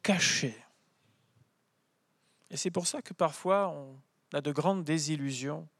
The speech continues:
devant la vie de certaines personnes que parfois on adule.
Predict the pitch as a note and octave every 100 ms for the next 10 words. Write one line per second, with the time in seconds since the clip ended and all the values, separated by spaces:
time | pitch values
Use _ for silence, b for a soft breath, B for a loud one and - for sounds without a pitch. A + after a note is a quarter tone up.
0 | _ b b b b b b b - C#3+
1 | D3 D3 D3 D3+ C#3+ F#3+ D3+ - D#3+ E3+
2 | D3+ D3 - F3+ F3+ E3 - C#3+ C#3 C3
3 | _ _ _ _ _ _ _ C3+ - D#3+
4 | D3 C#3+ C3 B2+ B2+